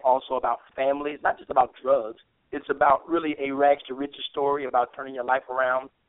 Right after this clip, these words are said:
A lot of scriptures in the book. I mean, a lot of truth in the book. Uh, it's about two hundred and something pages. It's a really good read.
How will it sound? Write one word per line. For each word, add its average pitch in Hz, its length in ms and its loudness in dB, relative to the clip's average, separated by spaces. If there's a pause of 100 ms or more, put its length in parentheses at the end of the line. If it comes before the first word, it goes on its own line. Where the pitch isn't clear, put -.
(100)
A 123 140 0
lot 131 220 -4
of 139 140 -10
scriptures - 360 -10
in 135 100 -10
the 131 60 -8
book. 135 320 -4
I - 40 -18
mean, 131 120 -6
a 127 40 -4
lot 131 160 4
of 123 60 -12 (160)
truth 156 240 -8
in 143 80 -10
the 135 60 -10
book. 139 360 -2 (380)
Uh, 120 220 2
it's 139 100 -8
about 135 320 0
two 190 80 -6
hundred 160 200 -2
and 143 100 -12
something 143 180 -4
pages. 139 380 -4
It's 127 100 -14
a 127 60 -4
really 156 340 -2
good 151 240 -6
read. 139 420 -8